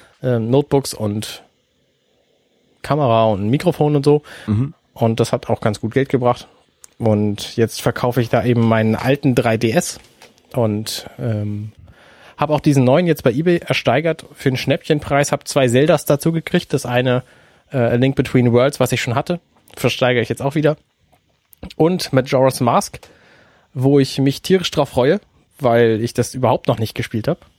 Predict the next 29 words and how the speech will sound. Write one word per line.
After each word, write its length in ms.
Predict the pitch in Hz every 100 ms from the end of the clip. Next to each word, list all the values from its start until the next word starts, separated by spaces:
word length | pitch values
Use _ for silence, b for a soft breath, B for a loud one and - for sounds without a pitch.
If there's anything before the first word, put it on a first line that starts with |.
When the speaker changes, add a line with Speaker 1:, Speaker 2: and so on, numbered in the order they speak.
| -
Speaker 2:
Mhm. 200 | 110 135
Speaker 1:
Und 160 | 117
viele 280 | - 165 156
sagen, 320 | 135 127 143
dass 160 | 131 -
das 340 | 131 - -
zwar 220 | - 135 131
das 160 | 131
schwerste, 520 | - 139 160 - 180 -
aber 340 | 131 135 127
auch 140 | 135
das 220 | - 123 -
beste 320 | 113 - 135
Zelda 300 | 123 143 151
sein 240 | 151 147
soll. 220 | 147 175 b b b b b b b b -
Ähm, 400 | 120 117 113 113
das 180 | 113 -
werde 140 | 127
ich 120 | 120
mir 160 | 120 -
also 200 | 117 123
auch 220 | 160 -
zu 160 | - 117
Gemüte 320 | 113 117 120
führen. 260 | 123 117
Das 140 | 113 -
heißt, 200 | 117 -
meine, 280 | 117 117